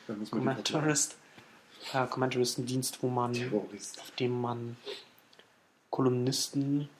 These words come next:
Speaker 2: folgen kann,
Speaker 1: Ah.
Speaker 2: publikationsübergreifend.
Speaker 1: Okay.
Speaker 2: Also
Speaker 1: Ich
Speaker 2: kann
Speaker 1: lese
Speaker 2: ich
Speaker 1: ja
Speaker 2: dann, da
Speaker 1: nichts,
Speaker 2: kann ich dann
Speaker 1: deswegen weiß
Speaker 2: irgendwie,
Speaker 1: ich davon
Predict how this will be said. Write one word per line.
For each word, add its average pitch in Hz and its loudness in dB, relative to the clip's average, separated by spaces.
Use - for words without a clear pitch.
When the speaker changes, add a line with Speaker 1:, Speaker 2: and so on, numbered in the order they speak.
Speaker 2:
folgen 139 2
kann, 143 -4
Speaker 1:
Ah. - -6
Speaker 2:
publikationsübergreifend. 135 0
Speaker 1:
Okay. - -16
Speaker 2:
Also 123 0
Speaker 1:
Ich - -6
Speaker 2:
kann 123 2
Speaker 1:
lese 110 4
Speaker 2:
ich - 0
Speaker 1:
ja 110 4
Speaker 2:
dann, 123 4
da - 4
Speaker 1:
nichts, - -4
Speaker 2:
kann 131 2
ich - -2
dann 131 0
Speaker 1:
deswegen 127 -2
weiß 120 0
Speaker 2:
irgendwie, 123 6
Speaker 1:
ich 123 4
davon - -14